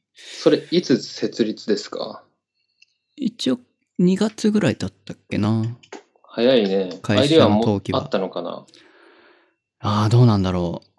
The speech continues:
Speaker 1: あったんだろうね。ないとやらんよ。
Speaker 2: 多分あったと思う。もうそ-、うん。多分、独立する時点で、アイディアはあって、それを進めてたんじゃないかな。
Speaker 1: うんうん。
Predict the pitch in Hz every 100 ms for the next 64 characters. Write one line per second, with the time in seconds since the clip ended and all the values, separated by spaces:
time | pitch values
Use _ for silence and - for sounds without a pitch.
0 | _ 151 - 110 92 95 101 147 117 -
1 | - _ _ - 117 131 - 90 92 92
2 | - _ _ _ _ _ _ _ _ _
3 | _ _ _ _ _ - 131 113 104 98
4 | 107 - 95 92 90 87 - 117 101 104
5 | - _ _ _ _ _ _ _ _ _
6 | _ - 110 95 90 - - - 113 104
7 | 95 90 90 - - 113 104 113 110 -
8 | 117 110 104 - 110 104 92 87 90 -
9 | - _ _ _ - 113 104 98 92 87
10 | 92 - - 90 87 - - - 98 92
11 | 95 - - 104 - 98 98 107 98 90
12 | 87 90 87 87 85 90 87 90 90 90
13 | 95 - _ _ _ 113 107 104 101 98